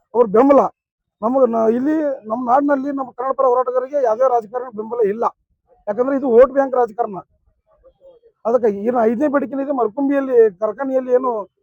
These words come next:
ಮೃತ ಕುಟುಂಬಕ್ಕೆ ಸರ್ಕಾರ, ಆ, ಏನು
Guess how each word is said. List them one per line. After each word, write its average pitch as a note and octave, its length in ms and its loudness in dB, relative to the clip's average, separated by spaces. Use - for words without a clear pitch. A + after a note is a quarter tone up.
ಮೃತ A3 120 -6
ಕುಟುಂಬಕ್ಕೆ C4 680 -6
ಸರ್ಕಾರ, A#3+ 360 0
ಆ, A3+ 120 0
ಏನು B3 260 4